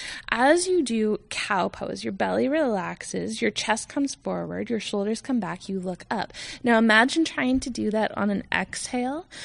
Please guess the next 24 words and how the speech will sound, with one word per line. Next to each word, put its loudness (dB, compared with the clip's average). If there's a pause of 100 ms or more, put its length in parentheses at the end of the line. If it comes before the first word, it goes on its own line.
(160)
So -2
you 2
have 2
no 4
air 0
in -2
your -2
body, -6
your -2
diaphragm 0
is 2
in 0
an -2
umbrella -2
shape, -8
and -2
it's, -6
everything 2
in 2
your -2
chest -8
cavity -2
is 0
compressed. -8